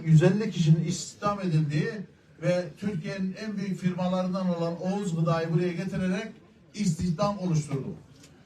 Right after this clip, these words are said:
Bunlar iki tane ana firmaydı. Bunların toplamda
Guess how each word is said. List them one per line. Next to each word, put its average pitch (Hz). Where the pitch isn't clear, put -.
Bunlar 214
iki 247
tane 208
ana 196
firmaydı. 175
Bunların 196
toplamda 196